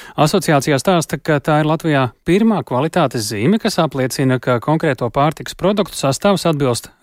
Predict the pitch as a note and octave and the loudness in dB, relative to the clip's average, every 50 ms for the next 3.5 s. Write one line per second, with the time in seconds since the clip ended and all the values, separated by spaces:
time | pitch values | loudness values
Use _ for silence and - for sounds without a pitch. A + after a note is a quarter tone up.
0 | - D#3+ - - E3 C#3+ B2+ B2 A#2+ A2+ A2 G2+ F#2+ G2 G2 - - - F#3+ G3+ | -8 -6 -2 0 2 2 2 2 0 0 -2 -4 -4 -4 -6 -4 0 2 2 4
1 | F3+ D3 C3 - - - - - F3 E3+ - - F3 D#3 D3+ C3+ - _ - - | 4 2 0 -4 -8 -10 -8 -8 -8 -6 -2 0 0 0 0 -2 -6 _ -8 -4
2 | D3+ C3 - B2 G#2 G2 - G#2 G2 G2+ - G2 F#2+ - - G3+ G#3+ G#3 F#3 - | -4 -4 -4 -4 -8 -6 -6 -6 -8 -6 -8 -8 -2 0 2 4 4 4 2 2
3 | A3 B3 A#3 - - C4+ B3+ - - - | 2 0 2 0 -2 -4 -4 -6 -12 -20